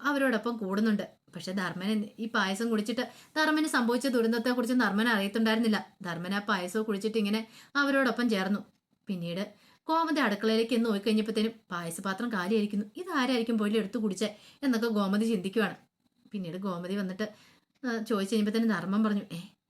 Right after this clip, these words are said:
പായസോ, അത് ഞാൻ എടുത്ത് കുടിച്ച ചേച്ചി" എന്ന് പറയണം. അത് കേട്ട് കഴിഞ്ഞപ്പോഴത്തേനും ഗോമതി, "സാരമില്ല, അമ്മ തന്നാന്ന്" പറയണം. അത് കേട്ട് കഴിഞ്ഞപ്പോഴത്തേനും ധർമ്മം പറഞ്ഞു, "നല്ല സൂപ്പർ പായസമായിരുന്നു" പറയണം. പക്ഷേ എങ്കിൽ അങ്ങനെ സംസാരിച്ചുകൊണ്ടിരിക്കുന്ന സമയത്താണ് ധർമ്മം പെട്ടെന്ന് അങ്ങോട്ട്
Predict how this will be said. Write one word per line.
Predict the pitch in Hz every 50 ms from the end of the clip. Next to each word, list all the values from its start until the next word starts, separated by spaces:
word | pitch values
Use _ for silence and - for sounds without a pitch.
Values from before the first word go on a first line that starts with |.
| _ _ _ _ _ _ -
പായസോ, | 208 202 196 202 214 - 233 -
അത് | - 240 320 330
ഞാൻ | 294 240 214 214 233 285
എടുത്ത് | 285 233 214 -
കുടിച്ച | 240 233 214 214 -
ചേച്ചി" | 233 214 208 - 220
എന്ന് | 226 226
പറയണം. | 202 185 190 202 190 - - - _ _ _ _ _ _ _ -
അത് | 156 156 160
കേട്ട് | 170 202 180 165
കഴിഞ്ഞപ്പോഴത്തേനും | 170 180 185 185 185 196 214 220
ഗോമതി, | 208 180 170 170 180 196
"സാരമില്ല, | 208 - 180 165 160 185 202 214 196 202 - - - - - _ 277
അമ്മ | 285 311 330 302
തന്നാന്ന്" | 269 233 190 196 220 226 226 240
പറയണം. | 226 185 185 202 208 208 208 - - _ _ _ _ _
അത് | - 160 160
കേട്ട് | 165 - 175 165 175
കഴിഞ്ഞപ്പോഴത്തേനും | 180 190 185 190 190 - 196 208 220
ധർമ്മം | 202 170 160 180 190
പറഞ്ഞു, | 202 202 196 196 - -
"നല്ല | - 160 156 165
സൂപ്പർ | 190 - 214 165 160 165 - 202 226
പായസമായിരുന്നു" | 220 220 196 185 190 196 240 226 208 202 226 226
പറയണം. | 220 185 185 202 208 202 208 - _ _ _ - - - _ _ _
പക്ഷേ | 320 311 311 339 320
എങ്കിൽ | 311 302 302 294 233 - - - _ _ _ _ _ _ _ - 180 - - _ _ _ _ _ _ _ _ _ _ _ _ - _ -
അങ്ങനെ | 196 220 254 262 285 269 254
സംസാരിച്ചുകൊണ്ടിരിക്കുന്ന | - 214 185 185 - 220 196 202 196 226 233 240 208 180 - 208 226
സമയത്താണ് | 226 233 185 185 202 208 226 202 196 202 - - - - _ _ -
ധർമ്മം | 185 175 180 196 220 220
പെട്ടെന്ന് | 226 214 202 - 208 208 214 214
അങ്ങോട്ട് | 208 208 208 233